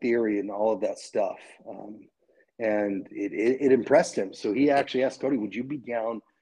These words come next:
to come jam with us?" And it, it, it turned, it turned out well. He show-, showed up, knew already one, one or two songs right off the bat.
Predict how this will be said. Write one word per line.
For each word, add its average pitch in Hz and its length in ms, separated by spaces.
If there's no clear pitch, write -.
to - 80
come 117 200
jam 131 280
with 110 180
us?" - 400
And 113 180
it, 107 220
it, 107 180
it - 280
turned, 139 440
it 92 480
turned 156 220
out 135 160
well. 143 200
He 113 140
show-, 131 420
showed 139 300
up, 143 180
knew 123 240
already 120 320
one, 120 400
one 120 160
or 123 60
two 123 160
songs 110 440
right 110 180
off - 160
the 101 60
bat. 110 340